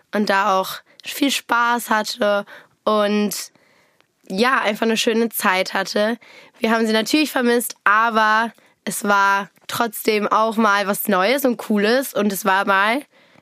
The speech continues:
lustig zu sehen, wie das auch mal oh-, ohne Mama ist, weil ich kenne das nur, dass Mama immer eigentlich um uns herum ist und immer bei uns ist. Wir fahren ja auch sechs Wochen zusammen in die Sommerferien, also es ist bei uns ja immer ganz normal. Also ich muss eh sagen, wir sind ja so eine Familie,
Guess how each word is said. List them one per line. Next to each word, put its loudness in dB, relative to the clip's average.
lustig 0
zu -4
sehen, 2
wie 0
das -2
auch 0
mal 0
oh-, 0
ohne 0
Mama 0
ist, -2
weil 0
ich -8
kenne -2
das -4
nur, 0
dass -4
Mama 0
immer 0
eigentlich 0
um 0
uns -2
herum 2
ist 0
und 0
immer 2
bei 0
uns 0
ist. -2
Wir -2
fahren 0
ja 2
auch -2
sechs -2
Wochen 2
zusammen 0
in 0
die 0
Sommerferien, 0
also -4
es -6
ist -12
bei 0
uns -2
ja 0
immer 0
ganz -4
normal. 0
Also -2
ich 0
muss 0
eh 2
sagen, 2
wir 0
sind 0
ja 0
so -4
eine 0
Familie, 0